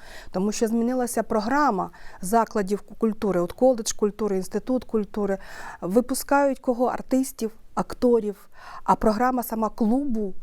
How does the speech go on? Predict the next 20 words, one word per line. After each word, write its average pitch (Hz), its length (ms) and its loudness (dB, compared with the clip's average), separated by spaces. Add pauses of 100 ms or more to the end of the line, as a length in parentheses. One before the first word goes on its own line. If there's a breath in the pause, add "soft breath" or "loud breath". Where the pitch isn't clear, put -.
(220)
як, 226 420 0 (120)
е, 196 300 2
створити 214 440 0
колектив, 202 760 0 (300 loud breath)
як 220 220 2
займатися, 196 840 0
як 220 440 2
планування, 208 800 0
статути, 214 880 0 (400 loud breath)
е, 185 180 4
документація 233 1080 0
вся. 196 420 0 (220 loud breath)
Що - 180 2
таке 262 240 4
аматорський 254 520 0
колектив? 233 540 0
Це - 160 0
пішло 254 420 2
в 196 120 -2
нікуди. 226 580 0